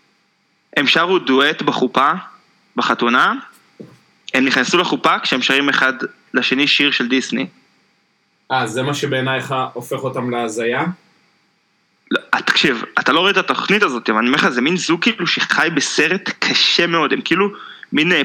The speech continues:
Speaker 1: פלייבויז כאלה, אתה מבין?
Speaker 2: אה, הם זוג חד-הוריים,
Speaker 1: מאוד.
Speaker 2: כאילו?
Speaker 1: כאילו, זה בן ובת, אבל מאוד כזה, הם כאילו כמו, אה, בנזיני, כאילו, בנזיני, זוג ש-,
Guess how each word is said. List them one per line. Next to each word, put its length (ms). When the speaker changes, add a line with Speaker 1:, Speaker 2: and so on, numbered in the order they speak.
Speaker 1:
פלייבויז 560
כאלה, 480
אתה 100
מבין? 380
Speaker 2:
אה, 100
הם 80
זוג 220
חד-הוריים, 300
Speaker 1:
מאוד. 260
Speaker 2:
כאילו? 420
Speaker 1:
כאילו, 180
זה 100
בן 240
ובת, 460
אבל 180
מאוד 440
כזה, 800
הם 200
כאילו 340
כמו, 300
אה, 520
בנזיני, 760
כאילו, 220
בנזיני, 600
זוג 280
ש-, 80